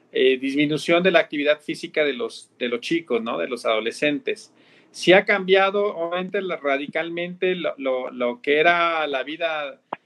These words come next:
eh, de, de, de la, del niño y del escolar y del adolescente ahorita, eh, pues básicamente ya una silla, un escritorio, su computadora y pues sí, son horas de clase, ya, ya no tienen tanta actividad cuando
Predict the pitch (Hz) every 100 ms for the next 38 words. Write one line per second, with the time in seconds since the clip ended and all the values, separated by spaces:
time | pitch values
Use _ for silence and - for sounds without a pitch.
0 | _ - 127 139 143 - 143 139 143 139
1 | 143 143 139 147 151 185 196 190 185 170
2 | 160 135 135 131 - 156 170 196 180 156
3 | 143 127 127 123 127 135 - 160 160 170
4 | 165 165 160 180 196 _ _ _ _ 131
5 | 131 127 127 131 151 214 196 147 170 180
6 | 175 156 151 160 160 156 170 160 - 190
7 | 185 175 175 165 - 139 - 156 170 165
8 | 127 123 113 - 123 127 147 165 170 185
9 | - 135 123 120 113 113 139 127 156 175
10 | 170 226 214 131 - 175 220 147 107 _
11 | - 123 131 156 180 180 180 185 170 170
12 | 180 - 135 147 202 214 147 139 131 123